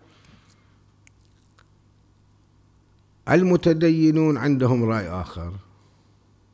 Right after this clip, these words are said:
هذه الآية التي قرأناها تشير إلى هذا الموضوع. الحلال والحرام بيد الله سبحانه وتعالى، يعني سن القوانين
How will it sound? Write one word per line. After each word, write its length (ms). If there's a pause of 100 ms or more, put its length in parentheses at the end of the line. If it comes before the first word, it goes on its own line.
(680)
هذه 320
الآية 460
التي 360
قرأناها 680
تشير 500
إلى 180
هذا 300
الموضوع. 480 (1700)
الحلال 1160
والحرام 1500 (360)
بيد 400
الله 460
سبحانه 580
وتعالى، 580 (460)
يعني 240
سن 500
القوانين 1040